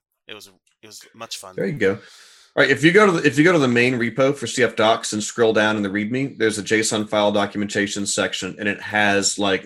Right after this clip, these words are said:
Speaker 2: the, like, all the possible things, so you can basically use that as a reference if you're wanting to update C F Docs and you're not sure what, what, uh, the format is. There you go.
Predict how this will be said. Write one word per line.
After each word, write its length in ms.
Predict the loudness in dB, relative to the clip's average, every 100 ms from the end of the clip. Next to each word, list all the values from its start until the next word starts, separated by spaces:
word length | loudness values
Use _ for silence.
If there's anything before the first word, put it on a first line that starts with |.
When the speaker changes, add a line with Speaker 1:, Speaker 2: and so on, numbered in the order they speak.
| -6
Speaker 2:
the, 440 | -4 -2 -4 -8 _ _ _ _ _ _ _ -2
like, 160 | -2
all 160 | 2 2
the 120 | 2
possible 440 | 2 0 0 -2 -2
things, 400 | -2 -2 -4 -10
so 140 | -10
you 100 | -8
can 100 | -4
basically 280 | -4 -4 -6
use 80 | -4
that 140 | -2
as 120 | -2
a 60 | -4
reference 580 | -4 -4 -8 -10 -16 _ _ _ _ -10
if 160 | -8 -10 _ -8
you're 160 | -6 -4
wanting 280 | -4 -6 -6
to 180 | -4 -2 -4 -6 _
update 160 | -8 -6
C 160 | -4 -4
F 100 | -2
Docs 340 | -4 -4 -8
and 80 | -8
you're 80 | -8
not 100 | -10
sure 200 | -12 -8
what, 160 | -10 -10 -10
what, 240 | -10 -8
uh, 220 | -6 -6
the 100 | -8
format 340 | -10 -8 -6 -8
is. 320 | -10 -14 -18 _ _ _ _ _ _ _ _ _ _ _ _ _ _ _ _ _ _ _ _ -20 -18 -20 -18 -8
There 100 | -6
you 60 |
go. 220 | -6 -8